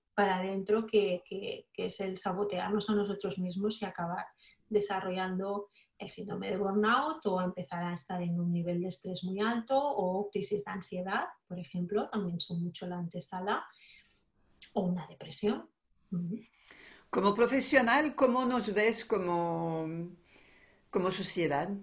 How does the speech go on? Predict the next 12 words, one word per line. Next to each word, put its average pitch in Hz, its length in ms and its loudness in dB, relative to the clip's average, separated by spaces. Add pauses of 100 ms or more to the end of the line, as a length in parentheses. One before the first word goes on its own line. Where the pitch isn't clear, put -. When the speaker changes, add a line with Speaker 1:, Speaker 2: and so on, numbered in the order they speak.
(2750)
Speaker 1:
Como 233 260 6
profesional 233 680 6
de, 311 360 2
de 214 200 8
la 196 180 6
salud 202 340 2
mental 240 800 4
veo 214 400 8
que 214 160 6
hay 196 200 6
mucho 226 420 6
trabajo - 580 -2